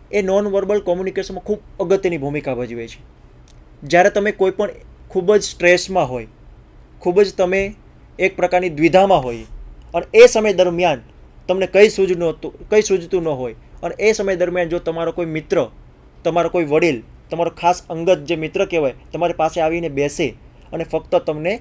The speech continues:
તમારા હાથ ઉપર હાથ મૂકી અથવા તમારા ખંભે હાથ રાખી અને ખાલી કશું જ બોલશે નહીં, તો પચાસ ટકા તમારો સ્ટ્રેસ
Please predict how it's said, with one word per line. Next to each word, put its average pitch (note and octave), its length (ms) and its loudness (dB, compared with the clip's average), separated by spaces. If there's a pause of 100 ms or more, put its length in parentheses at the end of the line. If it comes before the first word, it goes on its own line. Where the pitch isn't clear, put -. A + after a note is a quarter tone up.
(160)
તમારા D#3 200 -4
હાથ D3 200 0
ઉપર D3+ 180 -2
હાથ C#3+ 220 0
મૂકી D#3 240 -6
અથવા D3 180 -6
તમારા D3 260 -8
ખંભે D3+ 280 -4
હાથ E3 140 0
રાખી C#3+ 300 -8 (400)
અને D3+ 140 -6
ખાલી D#3+ 220 -6
કશું G#3 320 -2
જ F#3+ 40 -4
બોલશે F3+ 360 0
નહીં, C#3 160 -6 (280)
તો E3 80 -6
પચાસ E3 380 -4
ટકા E3 220 -6
તમારો D#3 260 -6
સ્ટ્રેસ F3+ 340 -6